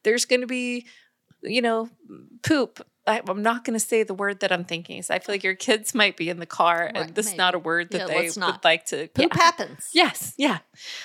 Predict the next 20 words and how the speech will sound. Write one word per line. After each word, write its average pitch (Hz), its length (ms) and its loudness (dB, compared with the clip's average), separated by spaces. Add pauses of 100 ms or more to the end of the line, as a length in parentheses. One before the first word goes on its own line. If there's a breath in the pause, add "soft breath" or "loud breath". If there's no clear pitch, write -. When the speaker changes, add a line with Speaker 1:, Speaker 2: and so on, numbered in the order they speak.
(220 loud breath)
Speaker 1:
Um, 190 360 4
but 214 240 4
the 220 120 0
amount 269 320 8
of - 60 -6
times 185 300 2
we 175 100 -4
said 160 280 -6
poop 160 240 -8
already, 151 400 -2
I'm 190 100 -6
sure, - 200 -8
is - 140 -10
very 165 200 -12
Speaker 2:
Very 185 320 10
Speaker 1:
entertaining 160 640 -6
Speaker 2:
funny. - 60 -12
Speaker 1:
for 170 200 -12
them 175 140 -12
all. 170 240 -8